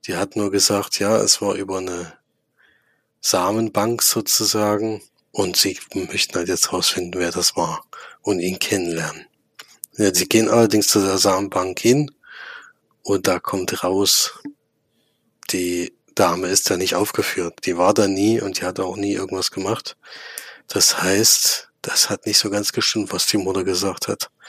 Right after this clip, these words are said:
Als sie dann nach Hause kommt und mit ihr darüber sprechen will, weicht sie dem aus und sagt, nee, das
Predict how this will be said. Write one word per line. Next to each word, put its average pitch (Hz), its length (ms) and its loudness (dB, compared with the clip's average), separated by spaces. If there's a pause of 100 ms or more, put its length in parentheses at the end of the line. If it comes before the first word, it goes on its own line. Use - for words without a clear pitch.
(480)
Als - 180 0
sie - 80 -4
dann 92 140 0
nach 90 180 -4
Hause 107 220 4
kommt 104 260 0
und 92 100 -4
mit 95 120 -6
ihr 101 80 -2
darüber 98 440 -2
sprechen 107 380 0
will, 104 120 2
weicht 98 220 0
sie - 140 0
dem 98 160 -2
aus 127 300 4
und 101 100 0
sagt, 98 180 -2
nee, 110 320 0 (1400)
das - 520 4